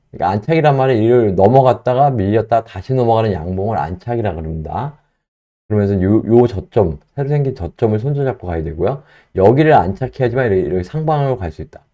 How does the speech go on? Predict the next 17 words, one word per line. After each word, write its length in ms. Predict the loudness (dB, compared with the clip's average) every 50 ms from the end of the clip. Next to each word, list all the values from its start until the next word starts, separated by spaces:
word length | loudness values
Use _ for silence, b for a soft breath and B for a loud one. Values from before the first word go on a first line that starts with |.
| _ _ _ _ _ _ -4
그리고 140 | -2 0 2
현재 160 | 2 2 2
상태에서는 560 | 2 2 2 2 2 2 2 2 2 0 -2 b b b b b
이렇게 340 | 0 2 2 2 2 2 2
올라왔고 360 | 4 4 4 2 2 0 -4
눌렸고 600 | -2 -2 0 2 0 0 -2 -2 -4 -4 -4 -2
이렇게 380 | -2 0 0 0 0 -2 -4 -2
올라온 260 | 0 0 -2 -2 -4
거잖아요. 400 | -8 -8 -8 -8 -6 -8 -8 -10 -14 _ _ _ _ _ _
그럼 160 | -8 -6 -6
이제 100 | -6 -6
두 120 | -6 -2 2
마디, 320 | 4 6 6 6 4 2
한 200 | 0 0 0 0
마디 260 | 0 0 0 0 -2 -2
N자형 420 | -2 -2 -4 -4 -4 -2 -2 -2
목표치도 640 | -2 -4 -6 -10 -14 -10 _ -4 -4 -4 -4 -6